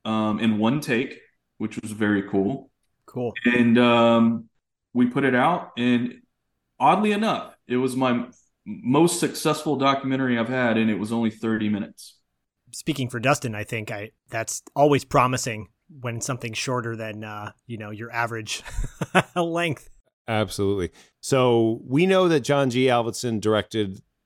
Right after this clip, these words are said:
Speaker 3: Rocky. Uh, we know that Stallone directed, uh, two through four, and then John G came back for Rocky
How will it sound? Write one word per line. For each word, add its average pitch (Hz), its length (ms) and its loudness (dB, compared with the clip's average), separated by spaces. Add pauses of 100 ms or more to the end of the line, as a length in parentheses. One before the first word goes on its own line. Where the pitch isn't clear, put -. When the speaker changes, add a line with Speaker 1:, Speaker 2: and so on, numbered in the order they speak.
(140)
Speaker 3:
Rocky. 101 480 -2 (840)
Uh, 98 360 2
we 110 220 4
know 117 300 4
that 107 180 2
Stallone 123 1040 0
directed, 107 840 0
uh, 95 380 0
two 165 400 0
through 113 440 0
four, 95 880 -2 (840)
and 120 220 2
then 120 480 2 (260)
John 123 400 2
G 113 420 2
came 113 300 -2
back 104 360 0
for - 160 -2
Rocky 90 760 0